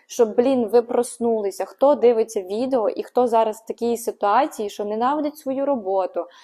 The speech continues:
витрачає гроші просто не на те, що хоче, а на те, що потрібно. Хто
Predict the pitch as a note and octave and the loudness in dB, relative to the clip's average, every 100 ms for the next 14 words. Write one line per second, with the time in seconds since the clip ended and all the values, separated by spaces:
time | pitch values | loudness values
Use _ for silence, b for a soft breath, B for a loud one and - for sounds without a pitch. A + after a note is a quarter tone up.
0 | B B - A3 A#3 B3+ C4 C#4+ C#4+ A#3 | B B -4 0 2 2 4 2 2 2
1 | C4 D4 D#4 - - B3+ C4 C4 A3+ G#3+ | 4 4 2 -2 -2 0 0 0 0 0
2 | B - A#3+ C4 C4 C4+ B3+ B3+ A3 - | B -2 2 2 2 4 4 2 -6 -2
3 | A3 G#3 G#3 - G#3+ A3 B3 C#4 B3+ - | 0 0 -2 -4 -4 -2 0 0 -2 -2
4 | B3+ B3+ A3 A3 G#3+ F3+ F#3 F3 b b | -2 0 -2 0 -4 -6 -12 -14 b b
5 | b b b - - - - C4+ C#4+ C#4+ | b b b -20 -16 -8 4 6 6 4